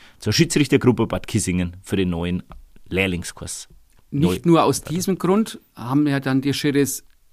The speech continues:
Speaker 2: keine Pause, weil die sind ja auch in der Halle gefordert. Und zwar dauerhaft. Der ein oder andere Verein macht ja gar nichts,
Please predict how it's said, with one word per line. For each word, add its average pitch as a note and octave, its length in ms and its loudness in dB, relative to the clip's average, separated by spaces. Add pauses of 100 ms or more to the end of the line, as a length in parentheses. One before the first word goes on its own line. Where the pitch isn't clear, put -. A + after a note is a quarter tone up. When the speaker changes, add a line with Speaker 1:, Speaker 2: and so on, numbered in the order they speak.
Speaker 2:
keine C3+ 360 0
Pause, F3+ 480 -2
weil C#3+ 120 0
die C#3 80 -2
sind D3+ 160 -2
ja D3+ 80 0
auch - 80 -4
in D3 80 -2
der A#2+ 160 -4
Halle A#2+ 180 -2
gefordert. E3+ 540 -2 (1120)
Und C#3 120 -4
zwar C3+ 120 0
dauerhaft. E3 600 0 (180)
Der C3 140 0
ein C3+ 160 2
oder C#3 160 2
andere C#3+ 240 0
Verein C3+ 320 0
macht - 180 -2
ja B2+ 60 -6
gar A#2+ 180 -2
nichts, A2 300 -4